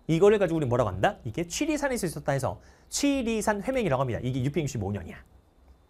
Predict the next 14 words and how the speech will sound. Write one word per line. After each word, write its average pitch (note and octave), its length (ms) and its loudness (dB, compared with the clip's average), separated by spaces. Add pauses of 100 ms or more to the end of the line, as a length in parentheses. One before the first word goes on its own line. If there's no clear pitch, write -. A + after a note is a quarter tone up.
(120)
응? G3 120 0 (580)
이때 C3+ 340 4 (300)
취리산 D4 520 6
회맹을 B3+ 340 4
통해서 G#3+ 320 4
당나라 G#3 380 6
입장에서는 F#3+ 420 2
"야, E3+ 140 6
백제, E3+ 420 4
야, F3+ 240 4
신라, G#3+ 380 0
사이좋게 G#3+ 340 -2
지내. B2 240 -2
알았어?" F3 460 4